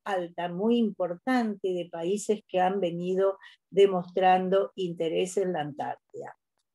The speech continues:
¿Cuál sería la diferencia que hay entre un país adherente o no consultivo, que es en realidad la expresión que se utiliza hoy? La diferencia fundamental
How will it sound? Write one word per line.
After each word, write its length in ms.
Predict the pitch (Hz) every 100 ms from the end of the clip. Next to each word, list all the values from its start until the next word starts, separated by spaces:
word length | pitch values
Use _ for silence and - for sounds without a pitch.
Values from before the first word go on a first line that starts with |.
| _ -
¿Cuál 180 | 359
sería 480 | - 311 262 285 285
la 200 | 254 185
diferencia 1080 | 170 185 262 262 226 202 208 214 - 208 196
que 120 | -
hay 300 | 226 202 165 -
entre 320 | 165 151 160
un 160 | 165 180
país 480 | 175 185 202 - -
adherente 1080 | 175 175 180 208 233 220 208 190 208 214 _ _ _ -
o 180 | 202 190
no 300 | 202 254 254
consultivo, 920 | 226 214 190 180 180 240 202 180 160
que 80 | 180
es 120 | 175
en 160 | 190 180
realidad 520 | 165 165 170 180 185
la 100 | 165
expresión 640 | - - 160 - 185 190
que 100 | 190
se 160 | 175 156
utiliza 680 | 151 147 156 165 180 185 185
hoy? 240 | 202 185 190 _ _ _ _ _ _ _ _ - - - _ _ _ _ _ _
La 140 | 247 262
diferencia 560 | 285 311 311 311 339
fundamental 1120 | 320 226 208 190 185 180 175 180 208 220 226